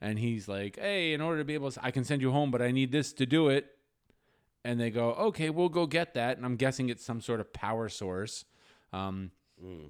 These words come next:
Speaker 1: I'm trying to piece together. There's one scene in that trailer where there's the, they meet those whatever. They're walking up, and the one guy's got, like, the globe, the light up globe as a head.
Speaker 2: Yeah.
Speaker 1: And then later on, you see Kang putting that into a thing, and it looks like he's using it as a power source.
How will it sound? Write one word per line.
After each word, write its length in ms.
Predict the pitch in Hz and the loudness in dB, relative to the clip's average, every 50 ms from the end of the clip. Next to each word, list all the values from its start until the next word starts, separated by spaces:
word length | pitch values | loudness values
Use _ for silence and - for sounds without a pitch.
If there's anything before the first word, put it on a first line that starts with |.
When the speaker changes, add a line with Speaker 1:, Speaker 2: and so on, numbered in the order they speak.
| - - - | -18 -8 -2
Speaker 1:
I'm 240 | - 143 147 143 - | -2 0 0 -2 -2
trying 240 | - - 180 190 196 | 0 2 4 4 2
to 60 | 190 | 2
piece 260 | - - 170 156 - - | 0 -2 -4 -4 -4 -6
together. 300 | 135 113 123 123 120 113 | -2 0 2 2 2 2
There's 220 | 110 113 110 98 | 2 0 -2 -2
one 240 | 101 117 117 117 110 | -2 -2 -2 -2 -2
scene 180 | - - 117 | -4 -4 -4
in 80 | 113 110 | -2 -2
that 160 | 107 107 - | -2 -4 -4
trailer 320 | - - 113 107 107 107 104 | -4 -4 -2 0 0 0 0
where 220 | 98 98 98 95 | 0 -2 -2 -2
there's 240 | 95 98 98 90 - | -2 -4 -4 -4 -4
the, 340 | - 95 95 92 92 90 - - - - _ _ | -4 -4 -2 -2 -4 -4 -8 -12 -20 -20 _ _
they 120 | - 110 113 | -2 -2 0
meet 240 | 113 117 113 - | 0 0 0 0
those 460 | - 110 107 101 95 85 - - - - _ _ _ | 0 0 0 0 -2 -4 -8 -10 -12 -16 _ _ _
whatever. 580 | - 92 104 101 104 104 104 101 107 104 104 104 | -8 -6 -4 -2 0 0 0 0 0 0 -2 -2
They're 200 | 95 - 110 104 | -4 -6 -6 -4
walking 280 | 101 104 101 - 110 107 | -2 -2 -4 -2 -4 -8
up, 80 | 101 | -6
and 140 | - - 104 | -6 -4 -4
the 40 | 101 | -2
one 100 | 107 110 | -2 -2
guy's 180 | 104 107 101 92 | -2 -2 -2 -4
got, 140 | 110 - | -4 -6
like, 140 | 101 95 - | -8 -8 -8
the 80 | - 95 | -10 -10
globe, 560 | 87 95 92 95 101 107 110 107 107 - - 80 | -10 -8 -6 -4 -2 -2 -2 -4 -6 -10 -10 -10
the 120 | 85 95 | -8 -6
light 180 | 92 98 107 107 | -2 -2 0 0
up 160 | 110 92 101 | -2 -4 -6
globe 300 | 101 98 95 104 104 101 | -6 -4 -2 -2 -2 -2
as 100 | 98 95 | -4 -4
a 60 | 95 | -4
head. 240 | 92 107 110 110 104 - - - | -4 -2 -2 -4 -4 -6 -10 -6
Speaker 2:
Yeah. 140 | 104 107 107 | -2 0 2
Speaker 1:
And 80 | 135 156 | 2 2
then 80 | 156 | 4
later 200 | 156 160 156 156 | 4 4 4 4
on, 120 | 151 147 147 | 4 4 4
you 60 | 135 | 2
see 160 | - - 131 | 2 0 -2
Kang 300 | - - 127 123 127 113 | 0 0 0 2 2 0
putting 320 | - - - 120 123 120 | 0 0 2 2 4 4
that 200 | 110 104 98 - _ | 2 2 0 -2 _
into 380 | - 123 131 127 - 123 113 107 | 0 0 2 2 2 2 2 2
a 40 | 98 | 2
thing, 680 | - - - - 123 117 110 101 98 98 95 90 87 - _ _ _ _ _ _ _ _ _ _ _ _ _ _ _ _ _ - | -2 -4 -4 -2 0 0 0 0 -2 -2 -4 -6 -8 -10 _ _ _ _ _ _ _ _ _ _ _ _ _ _ _ _ _ -2
and 180 | 117 120 117 120 | 0 0 2 2
it 20 | |
looks 160 | 147 151 - | 2 2 2
like 120 | - 117 104 | 0 -2 -2
he's 140 | 110 107 104 | -2 -2 -2
using 220 | 113 107 101 104 | -2 -2 -2 -4
it 40 | 98 | -6
as 80 | 92 90 | -6 -8
a 40 | |
power 380 | - - - 110 127 123 113 101 | -10 -10 -6 -4 -2 -2 -2 -4
source. 460 | - - 98 87 71 55 50 - - | -6 -6 -6 -6 -6 -8 -10 -16 -18